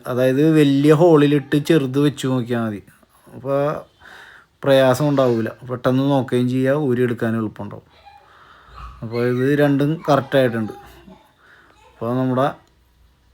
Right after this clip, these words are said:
വെള്ളം അങ്ങോട്ട് തുറന്ന് വിടാം, ആംഗിൾ കോക്ക്. അപ്പോൾ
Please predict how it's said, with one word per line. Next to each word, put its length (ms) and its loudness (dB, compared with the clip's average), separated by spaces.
വെള്ളം 260 0
അങ്ങോട്ട് 300 -2
തുറന്ന് 280 0
വിടാം, 180 -4
ആംഗിൾ 280 -4
കോക്ക്. 220 -6
അപ്പോൾ 220 -10